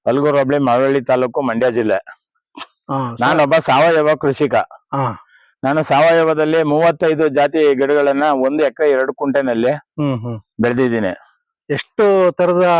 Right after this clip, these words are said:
Speaker 2: ಗಿಡಗಳು ಬ-, ಹಾಕಿದಿರಿ ಸರ್?
Speaker 1: ಮೂವತ್ತೈದು ವೆರೈಟಿ ಇದೆ ಸರ್. ಇಲ್ಲಿ ಕಾಡು ಕೃಷಿ ತಾವಿಂದ ಹಿಡಿದು
Speaker 2: ಹಾ, ಹಾ.
Speaker 1: ಹಣ್ಣು, ಹಂಪಲ,
Speaker 2: ಹಾ.
Speaker 1: ಆ, ಮಸಾಲೆ ಪದಾರ್ಥಗಳು,
Speaker 2: ಹಾ, ಹಾ.
Speaker 1: ಆ, ಎಲ್ಲ ಸೇರಿ ಮೂವತ್ತೈದು ವಿಧವಾದಂತ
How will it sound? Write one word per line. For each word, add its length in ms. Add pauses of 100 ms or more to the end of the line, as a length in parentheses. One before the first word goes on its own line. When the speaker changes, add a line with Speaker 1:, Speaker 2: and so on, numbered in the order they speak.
(760)
Speaker 2:
ಗಿಡಗಳು 300
ಬ-, 140
ಹಾಕಿದಿರಿ 440
ಸರ್? 180
Speaker 1:
ಮೂವತ್ತೈದು 640
ವೆರೈಟಿ 340
ಇದೆ 200
ಸರ್. 220
ಇಲ್ಲಿ 340
ಕಾಡು 320
ಕೃಷಿ 640
ತಾವಿಂದ 320
ಹಿಡಿದು 540
Speaker 2:
ಹಾ, 280
ಹಾ. 380
Speaker 1:
ಹಣ್ಣು, 240
ಹಂಪಲ, 380 (500)
Speaker 2:
ಹಾ. 260 (300)
Speaker 1:
ಆ, 20 (520)
ಮಸಾಲೆ 520
ಪದಾರ್ಥಗಳು, 720
Speaker 2:
ಹಾ, 420
ಹಾ. 140
Speaker 1:
ಆ, 320 (840)
ಎಲ್ಲ 220
ಸೇರಿ 340
ಮೂವತ್ತೈದು 680
ವಿಧವಾದಂತ 600